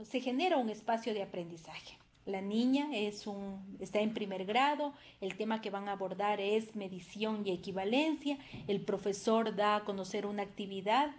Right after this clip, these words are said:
sobre todo para determinar cuántos eslabones de plástico pesaban lo mismo que una arandela metálica. Entonces,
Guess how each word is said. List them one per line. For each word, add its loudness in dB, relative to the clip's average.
sobre -6
todo -4
para -4
determinar -2
cuántos 2
eslabones -4
de -6
plástico -6
pesaban -2
lo 0
mismo 0
que -2
una 0
arandela 0
metálica. 0
Entonces, -2